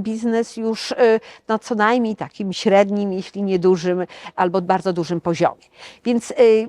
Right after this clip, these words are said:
firm rodzinnych w Polsce, w zależności od, e, od badań, mamy od osiemset tysięcy do trzech i pół miliona. Mm, y, szacujemy, że, e, że tych fundacji w Polsce,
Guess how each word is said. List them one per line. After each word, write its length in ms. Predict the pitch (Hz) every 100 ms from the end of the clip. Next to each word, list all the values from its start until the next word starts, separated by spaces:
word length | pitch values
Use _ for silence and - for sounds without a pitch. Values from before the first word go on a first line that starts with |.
| - - -
firm 200 | 320 466
rodzinnych 400 | 415 320 330 294
w 60 | -
Polsce, 400 | 240 226 - 220
w 40 |
zależności 720 | 208 196 202 208 233 - -
od, 320 | 190 180 - -
e, 180 | 208 -
od 160 | 220 165
badań, 420 | 190 240 226 214
mamy 340 | 208 220 214
od 180 | - 214 -
osiemset 480 | 240 - 240 233
tysięcy 520 | - 214 240 240 - 208
do 140 | 190
trzech 260 | - 240 214
i 40 |
pół 160 | - 208
miliona. 600 | 208 196 170 160 196 349 - - - - -
Mm, 280 | 226 233
y, 500 | 233 240 226 240 302
szacujemy, 800 | - 349 - 302 262 277 277 285
że, 400 | 254 233 214 226 - 226
e, 120 | 226
że 120 | 226
tych 200 | 220 240
fundacji 560 | - 240 202 196 - 233
w 60 |
Polsce, 560 | - 185 190 - 208